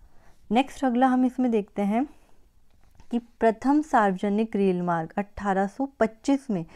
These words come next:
उत्तरी इंग्लैंड के स्टॉकटन और डार्लिंगटन के मध्य प्रारंभ हुआ। आपसे पूछा जा सकता है कि सबसे प्रथम जो रेल मार्ग है सार्वजनिक क्षेत्र में, वो कौन कौन से स्थानों के मध्य प्रारंभ हुआ। तो हमें याद रखना है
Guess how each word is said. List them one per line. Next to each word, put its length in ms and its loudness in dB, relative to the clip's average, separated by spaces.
उत्तरी 380 0
इंग्लैंड 520 2
के 160 -2
स्टॉकटन 680 0
और 100 2
डार्लिंगटन 680 2
के 220 -2
मध्य 340 -2
प्रारंभ 460 -4
हुआ। 80 -6
आपसे 200 -8
पूछा 340 0
जा 180 2
सकता 340 -4
है 200 -2
कि 80 0
सबसे 500 -4
प्रथम 560 -2
जो 140 0
रेल 300 -4
मार्ग 380 -2
है 140 0
सार्वजनिक 560 -4
क्षेत्र 320 -10
में, 180 -4
वो 340 0
कौन 300 4
कौन 280 4
से 180 0
स्थानों 440 0
के 180 0
मध्य 420 4
प्रारंभ 460 0
हुआ। 140 -4
तो 140 -6
हमें 220 -2
याद 360 2
रखना 300 0
है 240 0